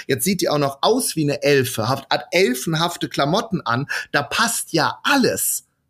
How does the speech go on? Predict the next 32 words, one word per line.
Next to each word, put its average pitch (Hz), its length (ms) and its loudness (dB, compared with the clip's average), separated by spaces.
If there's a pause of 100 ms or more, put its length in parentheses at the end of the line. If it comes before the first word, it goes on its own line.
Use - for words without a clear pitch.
Wie 165 140 4
sie 147 160 2
redet, 226 420 2
wie 139 100 0
sie 127 120 0
sp-, - 160 -2
es 170 100 0
passt - 320 -2
einfach 180 280 2
alles 139 260 0
zusammen. 185 480 0 (300)
Und 160 120 2
manche 196 360 0
wundern 220 280 2
sich 180 140 -2
immer, 185 220 2
warum, 160 340 0
warum 156 380 0
hört 190 240 2
mir 180 100 0
keiner 151 360 2
zu? 240 440 0 (320)
Ja, 175 160 2
weil 190 100 4
das 185 220 0
nicht 175 220 -2
nix 226 340 0
zueinander 208 460 2
passt. 135 320 -2
Du - 20 -2
machst 170 220 0
Nahrungsergänzungsmittel, 196 1500 2